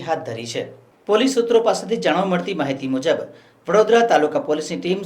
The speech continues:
સત્યાવીસ ઓક્ટોબરના રોજ વિસ્તારમાં પેટ્રોલિંગમાં હતી. તે દરમિયાન બાતમી મળી હતી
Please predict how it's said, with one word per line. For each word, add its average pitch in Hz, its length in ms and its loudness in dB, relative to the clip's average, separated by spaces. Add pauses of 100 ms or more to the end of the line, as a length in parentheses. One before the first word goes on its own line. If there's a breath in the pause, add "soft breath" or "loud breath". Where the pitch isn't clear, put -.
સત્યાવીસ 185 540 0
ઓક્ટોબરના 131 520 -2
રોજ 170 240 -2
વિસ્તારમાં 175 460 -2
પેટ્રોલિંગમાં 135 560 -4
હતી. 117 200 -10 (560 soft breath)
તે 214 140 0
દરમિયાન 220 420 4
બાતમી 160 340 0
મળી 135 260 0
હતી 98 200 -8